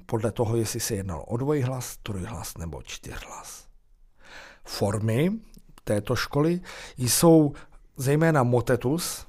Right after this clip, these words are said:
tříhlasá skladba s trojím textem, nebo conductus, zpěv k průvodu, kdy cantus firmus byl ve spodním hlase.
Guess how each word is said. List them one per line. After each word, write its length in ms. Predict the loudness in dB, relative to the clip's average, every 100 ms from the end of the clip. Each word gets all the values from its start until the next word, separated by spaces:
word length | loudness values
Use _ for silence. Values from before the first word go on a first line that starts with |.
| -20 -10
tříhlasá 600 | -4 -2 2 2 2 0
skladba 480 | -2 -2 -2 2 2
s 100 | 2
trojím 320 | -2 -4 -6
textem, 720 | -8 -10 -6 -2 -2 -4 -10 -14 -20 -12 -4
nebo 240 | -2 -2 0
conductus, 840 | 2 2 0 0 2 2 0 -8 -12
zpěv 420 | -14 -8 -8 -8
k 40 | -14 -10
průvodu, 580 | -8 -6 -2 -2 -2 -6 -16 -10
kdy 180 | -2 2
cantus 400 | 6 6 6 0
firmus 400 | 4 4 4 2
byl 320 | 4 4 2 -2
ve 120 | -2
spodním 480 | -2 -4 -2 -2 0
hlase. 420 | -2 -2 -6